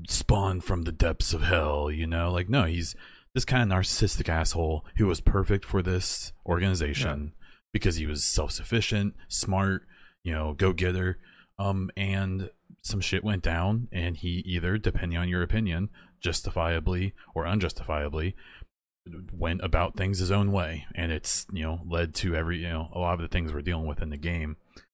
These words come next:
Speaker 1: Um, he's not, like, purely a bad guy because,
Speaker 2: No.
Speaker 1: in
Speaker 2: He's
Speaker 1: my opinion, that's almost not a thing that exists in the real world.
Speaker 2: He's the most complicated and deep character in the whole story.
Speaker 1: Oh, a hundred percent.
Speaker 2: More, and even ten times more than your character is, really.
Speaker 1: Oh,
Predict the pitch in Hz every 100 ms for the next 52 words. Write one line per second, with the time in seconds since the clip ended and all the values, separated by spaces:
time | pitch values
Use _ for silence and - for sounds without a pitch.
0 | _ 85 78 113 95 110 110 98 90 -
1 | - 98 87 82 73 73 73 67 - -
2 | - - 92 - 80 85 82 73 69 -
3 | - - 82 90 98 90 87 82 80 80
4 | 95 95 78 - - _ _ - 92 87
5 | - 92 80 71 71 87 - - - -
6 | 80 78 71 73 73 82 - - _ 110
7 | 123 101 87 87 80 - 87 90 87 85
8 | - 85 80 82 73 73 69 69 82 80
9 | - - 78 76 - 67 65 67 73 69
10 | - 69 64 55 - 98 69 95 90 92
11 | 92 95 90 87 82 90 85 87 82 78
12 | - 92 92 78 71 95 78 69 69 -
13 | _ _ _ - 64 64 71 78 69